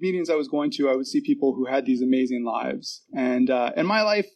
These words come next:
still kinda sucked, you know? I was, I was living in my parents' basement. I was making, working at this coffee house. My girlfriend was pregnant with somebody else's kid. Uh, I had no future <laughs> job. Like,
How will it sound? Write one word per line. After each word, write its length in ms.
still 280
kinda 220
sucked, 500
you 140
know? 280
I 140
was, 300
I 60
was 160
living 180
in 60
my 120
parents' 300
basement. 580
I 60
was 320
making, 560
working 240
at 80
this 120
coffee 320
house. 460
My 100
girlfriend 440
was 120
pregnant 320
with 120
somebody 280
else's 300
kid. 500
Uh, 400
I 120
had 220
no 360
future 720
<laughs> 0
job. 540
Like, 200